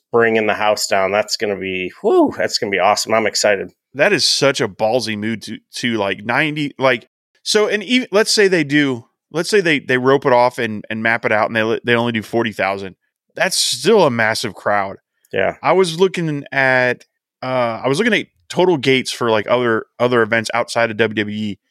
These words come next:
Speaker 2: Other than, like, WrestleManias and some of those huge ones, the next biggest I saw was W C W. Obviously, the number one, you know, competition W W E has had in the past. And W C W put on a show with a forty thousand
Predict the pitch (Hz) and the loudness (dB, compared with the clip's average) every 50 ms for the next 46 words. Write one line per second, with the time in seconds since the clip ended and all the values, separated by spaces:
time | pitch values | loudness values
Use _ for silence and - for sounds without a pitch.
0 | _ _ _ _ _ - 135 147 170 190 185 165 170 165 156 151 147 143 120 - | _ _ _ _ _ 0 2 4 4 4 4 4 2 2 2 2 2 2 0 0
1 | - 131 135 - - 143 135 131 127 131 131 123 110 110 107 139 131 123 117 104 | 0 0 0 0 0 0 0 0 2 2 0 0 -2 -4 -6 -4 -2 -2 -2 -4
2 | - - 127 123 113 107 107 107 104 95 104 107 113 135 147 - - 123 107 117 | -4 -4 -4 -4 -4 -4 -6 -6 -6 -8 -6 -2 -2 -2 -2 -4 -6 -6 -2 0
3 | 127 127 131 123 - - 117 104 - - - 127 113 110 110 101 98 98 101 127 | 0 2 0 0 0 0 -2 -2 -2 0 2 4 4 4 4 2 0 0 0 0
4 | 123 131 127 - - 120 110 107 104 101 95 95 92 - _ _ _ _ _ _ | 0 0 -2 -2 0 2 2 2 2 0 -2 -6 -8 -10 _ _ _ _ _ _
5 | _ - 131 131 131 135 131 - 139 131 120 117 113 120 123 123 120 117 117 113 | _ -2 0 0 0 0 0 0 2 2 2 2 2 0 0 0 0 0 0 -2
6 | 104 - _ - - 117 104 98 98 101 98 _ _ _ _ _ _ _ - - | -6 -10 _ -10 -8 -6 -4 -4 -4 -4 -6 _ _ _ _ _ _ _ -6 -4
7 | 143 139 117 123 - - 139 131 - 135 120 110 117 113 117 113 113 110 110 110 | -2 -2 -2 -4 -2 0 0 0 0 0 0 0 0 0 2 0 0 0 0 -2
8 | 110 104 98 - 107 104 104 104 101 92 - 104 101 101 98 85 - - - - | -2 -2 -2 -2 -2 -2 -2 -2 -6 -6 -2 -2 0 0 0 -2 -6 -10 -14 -16
9 | _ _ _ _ _ _ _ - - 120 113 110 113 113 123 131 139 147 139 - | _ _ _ _ _ _ _ -6 -4 -2 0 0 0 2 2 2 2 2 0 -2
10 | - 139 123 123 123 127 127 123 113 - - 139 - - - - 127 127 123 120 | 0 2 2 2 2 2 0 -2 -2 -2 -2 -4 -4 -4 -4 -2 0 2 2 2
11 | 113 104 - - 120 117 110 110 110 98 107 98 98 - - - 123 123 131 139 | 0 0 0 2 2 2 2 2 0 0 0 -2 -4 -4 -2 0 2 2 2 2
12 | 139 127 - 127 113 110 113 113 110 110 104 104 101 101 | 0 0 0 0 0 0 0 -2 -2 -4 -6 -8 -8 -12